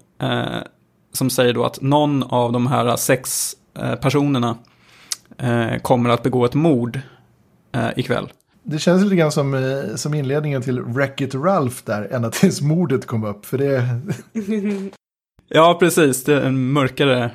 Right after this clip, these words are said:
Speaker 1: Ralph, <laughs> helt klart. Och, ehm, och det som händer sen, utan som sagt att berätta för mycket, det blir väl en slags, liksom, en kavalkad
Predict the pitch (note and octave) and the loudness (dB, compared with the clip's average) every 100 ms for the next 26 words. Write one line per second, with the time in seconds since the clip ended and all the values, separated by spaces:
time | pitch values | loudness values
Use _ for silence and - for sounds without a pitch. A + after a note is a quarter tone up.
0 | - C#3 B2 A#2+ - - _ _ _ - | -8 -4 -4 -4 -12 -20 _ _ _ -20
1 | - - - - - C#3 - - - - | -20 -8 -6 -6 -6 -6 -8 -12 -16 -14
2 | - - - _ - D#3 - _ - D3+ | -16 -20 -20 _ 0 0 0 _ 0 4
3 | D3 C#3 C3+ C3 - _ _ _ _ E3 | 6 4 0 -4 -14 _ _ _ _ 0
4 | D#3 D#3+ D#3 D#3+ - F#3+ F3 D3 C3 - | 2 2 2 2 4 4 4 0 -4 -8
5 | _ _ _ _ _ _ - E3 C#3 D3 | _ _ _ _ _ _ 0 0 2 0
6 | C#3+ C3 C3 B2+ B2+ C3 C3+ C3+ B2+ C3 | 0 0 -2 0 0 0 0 0 -2 -2
7 | C3 C3+ C#3 D#3 C#3 C3+ C#3 C3+ C#3 C3 | -2 0 2 2 2 0 -2 0 -2 0
8 | - C3+ C3+ C3 C3 C#3 C#3 C3+ F3 E3 | -2 -2 -2 -6 -4 0 0 2 4 4
9 | B2+ | 4